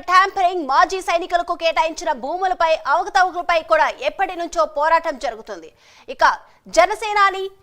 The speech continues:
పీతల మూర్తి యాదవ్ కూడా దీనిపై స్పందించారు. దీనిపై దర్యాప్తు చేసిన సిట్ ఇంతవరకు నివేదిక బయట పెట్టలేదని కూడా చెప్పారు. ఇక వైసీపీ పెద్దలు బలవంతంగా భూములు రాక్కొని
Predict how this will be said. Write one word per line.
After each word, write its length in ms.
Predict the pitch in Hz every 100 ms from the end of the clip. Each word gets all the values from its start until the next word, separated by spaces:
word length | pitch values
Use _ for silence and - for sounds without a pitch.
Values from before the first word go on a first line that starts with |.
| _
పీతల 320 | 381 415 427 403 320
మూర్తి 260 | 359 427 403
యాదవ్ 280 | 359 359 359 349
కూడా 140 | 339 320
దీనిపై 260 | 320 330 330
స్పందించారు. 560 | - 302 311 320 339 381 349
దీనిపై 320 | 320 330 339 320
దర్యాప్తు 400 | 285 359 415 403 -
చేసిన 320 | 359 359 339 320
సిట్ 260 | 349 403 415 330
ఇంతవరకు 480 | 320 370 349 330 359 339 220
నివేదిక 440 | 240 359 415 392 294
బయట 200 | 285 339 381
పెట్టలేదని 440 | 339 330 311 294 285
కూడా 120 | 247 -
చెప్పారు. 280 | - 110 - - -
ఇక 160 | - 277 311
వైసీపీ 400 | 370 381 339 359
పెద్దలు 280 | 330 330 339 254
బలవంతంగా 640 | 294 359 349 359 330 320 311 - - _ 226
భూములు 340 | 392 427 403 330
రాక్కొని 480 | 339 381 - 392 381